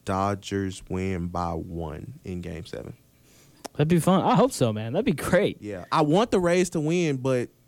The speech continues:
Speaker 1: looking at
Speaker 2: Man, I want, I want Kershaw to win one so bad.
Speaker 1: He's, he's gotta get over that hump before it's all said and done. He has to.
Speaker 2: He's pitched
Speaker 1: And,
Speaker 2: so well
Speaker 1: and
Speaker 2: this
Speaker 1: this
Speaker 2: po-,
Speaker 1: may
Speaker 2: this
Speaker 1: have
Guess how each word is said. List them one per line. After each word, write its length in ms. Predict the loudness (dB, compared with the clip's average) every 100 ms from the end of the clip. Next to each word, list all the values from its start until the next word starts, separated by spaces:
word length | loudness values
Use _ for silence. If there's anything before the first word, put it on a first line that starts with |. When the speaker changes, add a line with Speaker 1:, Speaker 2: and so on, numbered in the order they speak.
| -4
Speaker 1:
looking 340 | -2 -2 -2
at 200 | -2 -4
Speaker 2:
Man, 100 | -6 -14 -4
I 80 | 2
want, 400 | 4 4 4 0
I 40 | 0
want 200 | 2 0
Kershaw 280 | -4 -4 -2
to 60 |
win 240 | 0 2 2
one 120 | 0
so 200 | 0 -2
bad. 440 | 0 0 0 -2 -8 -18 _
Speaker 1:
He's, 340 | 2 4 4 0 -2
he's 220 | 0 2
gotta 200 | 2 2
get 120 | 2
over 120 | 0 -2
that 120 | -4
hump 200 | -4 -6
before 280 | -8 -6 -6
it's 80 | -6
all 140 | -8
said 160 | -8 -8
and 80 |
done. 200 | -10 -14 -10
He 120 | -2
has 220 | 0 0 0
to. 120 | -4
Speaker 2:
He's 200 | -2 0
pitched 240 | 2 2
Speaker 1:
And, 60 | 4
Speaker 2:
so 120 | 4
well 280 | 4 2 0
Speaker 1:
and 140 | -2 0
Speaker 2:
this 160 | 0
Speaker 1:
this 60 | 2
Speaker 2:
po-, 60 | 2
Speaker 1:
may 100 | 2
Speaker 2:
this 80 | 4
Speaker 1:
have 140 | 2